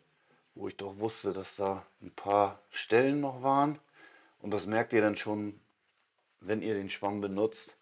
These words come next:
dass ihr da an einigen Stellen noch auf Widerstand stoßet, stoßt.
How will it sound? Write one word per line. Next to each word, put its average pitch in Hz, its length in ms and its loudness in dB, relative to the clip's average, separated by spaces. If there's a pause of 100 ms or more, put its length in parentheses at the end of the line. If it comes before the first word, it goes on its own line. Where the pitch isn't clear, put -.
(640)
dass 87 180 -12
ihr 87 120 -4
da 92 240 -2
an 90 120 -4
einigen 104 380 -2
Stellen 101 400 -2
noch 95 160 -8
auf - 180 -10
Widerstand 120 540 0
stoßet, 117 640 -8 (320)
stoßt. 113 500 -2